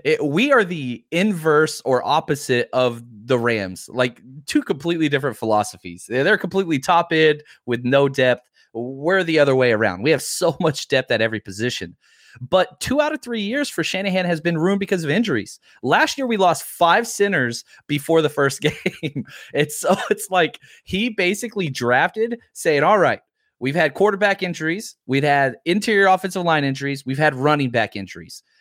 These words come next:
Guess what? We're loading the cabinet full of these three positions, and if people get hurt, no, nothing's stopping us. Injuries will,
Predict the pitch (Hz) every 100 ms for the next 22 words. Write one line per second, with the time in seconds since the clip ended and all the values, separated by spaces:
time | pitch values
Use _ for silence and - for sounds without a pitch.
0 | _ 120 214 - 165 117 - _ _ -
1 | 131 202 165 160 202 226 233 220 214 185
2 | 180 180 175 - - 208 226 202 214 -
3 | 208 214 175 160 143 156 156 - 120 113
4 | - 220 240 202 196 165 180 175 _ _
5 | _ _ - 131 160 208 220 180 208 247
6 | 226 - 170 151 113 92 - - 185 214
7 | 214 214 214 175